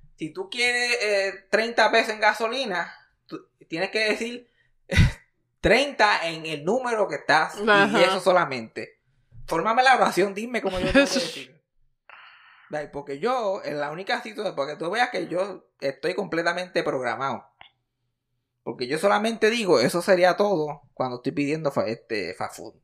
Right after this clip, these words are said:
Speaker 1: Yo estoy en un
Speaker 2: Mm.
Speaker 1: restaurante, porque ya yo me condicioné que esa es la situación, ese es el, ese es el chip que tú pones.
Speaker 2: Sí, sí,
Speaker 1: No,
Speaker 2: sí.
Speaker 1: que yo qui-, quisiera números con él, con...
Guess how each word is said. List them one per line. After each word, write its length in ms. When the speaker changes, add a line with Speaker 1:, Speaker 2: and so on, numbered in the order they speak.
Speaker 1:
Yo 80
estoy 160
en 60
un 120
Speaker 2:
Mm. 40
Speaker 1:
restaurante, 320
porque 140
ya 100
yo 120
me 100
condicioné 540
que 60
esa 120
es 60
la 100
situación, 380
ese 140
es 60
el, 120
ese 160
es 60
el 60
chip 180
que 100
tú 120
pones. 300
Speaker 2:
Sí, 160
sí, 80
Speaker 1:
No, 260
Speaker 2:
sí. 80
Speaker 1:
que 60
yo 100
qui-, 120
quisiera 400
números 380
con 180
él, 240
con... 180